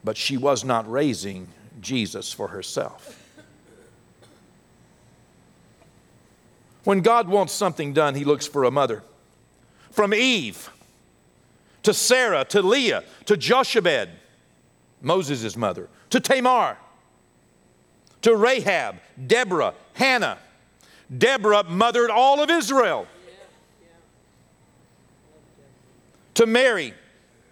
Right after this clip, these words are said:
the mother of Jesus, to Eunice and Lois, mother and grandmother to Timothy, and some of you. You see, God has some unfinished business on planet Earth.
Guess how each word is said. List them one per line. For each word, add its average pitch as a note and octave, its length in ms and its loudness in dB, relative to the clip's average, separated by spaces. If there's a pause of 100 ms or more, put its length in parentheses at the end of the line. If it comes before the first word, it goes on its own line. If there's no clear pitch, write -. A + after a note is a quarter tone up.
(340)
the F#3 100 2
mother A#3+ 280 4
of G3 100 0
Jesus, A3 380 -2
to A#3+ 140 2
Eunice A#3 840 -2
and A#3+ 140 2
Lois, A#3+ 640 0 (1160)
mother A#3+ 320 2
and A3 140 0
grandmother G#3 480 2
to F#3+ 120 0
Timothy, F#3+ 520 -2 (1500)
and E3 200 0
some G3 240 -2
of F#3+ 140 0
you. F3+ 200 -2 (1700)
You A3 120 2
see, C#4 180 2
God B3 280 4
has A#3 240 2
some G#3 120 0
unfinished G3 600 -2
business - 640 -4 (1700)
on C#3+ 160 0
planet C#3+ 360 -2
Earth. A#2 340 -4